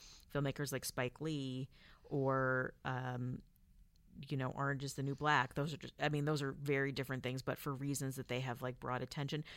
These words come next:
good and bad. I mean, they're not above any critique. They're not perfect. But I actually think, I don't know, I guess, um, where I,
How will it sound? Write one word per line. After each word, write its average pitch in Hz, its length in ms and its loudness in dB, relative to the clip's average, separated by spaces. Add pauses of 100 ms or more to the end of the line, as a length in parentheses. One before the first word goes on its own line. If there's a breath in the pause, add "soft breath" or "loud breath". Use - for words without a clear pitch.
(160 loud breath)
good 294 180 10
and 208 260 8
bad. 139 520 6
I 151 80 0
mean, 143 160 0
they're 143 120 2
not 135 300 4
above 131 420 0
any 135 160 -2
critique. 131 440 -6
They're 123 100 -4
not 123 180 -4
perfect. 127 480 -6 (480 loud breath)
But 165 100 8
I 165 60 12
actually 165 320 8
think, 135 440 -2 (100)
I 131 100 2
don't 151 120 6
know, 131 160 4
I 139 140 4
guess, 135 420 0
um, 131 400 0 (1300 loud breath)
where 165 260 4
I, 135 80 6